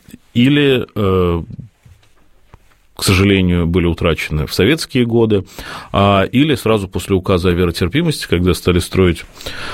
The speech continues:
а, поповские и даже беспоповские храмы. Вот мы с вами сейчас сидим, а, в центре Москвы, в Токмаковом переулке, у нас по соседству, вот,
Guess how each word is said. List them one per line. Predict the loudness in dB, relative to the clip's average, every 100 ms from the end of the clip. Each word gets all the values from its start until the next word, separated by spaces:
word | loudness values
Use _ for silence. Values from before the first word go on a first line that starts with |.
| -8 0
а, | 0
поповские | 2 2 2 0 0 0
и |
даже | 2 0
беспоповские | 0 0 0 -2 -2 -2 -4 -4 -6
храмы. | -2 0 0 0
Вот | -4
мы | -6
с | -4
вами | -4 -4
сейчас | -6 -6 -6
сидим, | -2 0 2 2 -2 -10 -16 -16 -18 -8
а, | 0 2 4 4 2 -2 -8 -20 _ _ -20 -20 _ -20 -20 -20 -18 -16 -12
в | -2
центре | 0 2 2
Москвы, | 0 -2
в | -6
Токмаковом | -2 -2 2 0 0
переулке, | 0 -2 -2
у | -4
нас | -4
по | -2
соседству, | -2 0 0 0 -2
вот, | -6